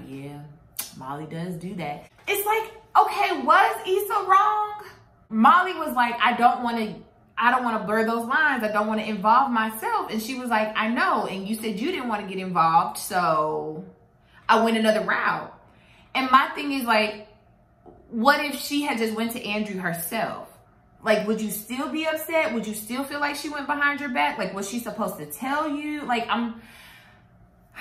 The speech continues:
but at the same time, when she said, "It's not a rule, I was setting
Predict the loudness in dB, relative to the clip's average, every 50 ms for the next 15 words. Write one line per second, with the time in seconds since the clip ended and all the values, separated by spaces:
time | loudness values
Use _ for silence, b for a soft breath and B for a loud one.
0 | B B B B B B B B B B _ _ _ _ -6 0 4 4 4 4
1 | 2 -2 -4 -4 -4 -4 -2 -2 -4 -4 -2 2 4 4 6 6 4 2 0 -2
2 | -2 -4 -4 -4 -4 -2 0 0 0 0 -4 -6 -4 -2 0 2 2 0 0 -2
3 | -4 -6 -4 -4 -2 2 4 6 6 4 2 -2 -4 -4 -4 -2 -2 0 0 0
4 | 0 -2 0 2 2 2 2 2 -2 -6 -6 -6 -6 -4 -4 -4 -6 -8 -10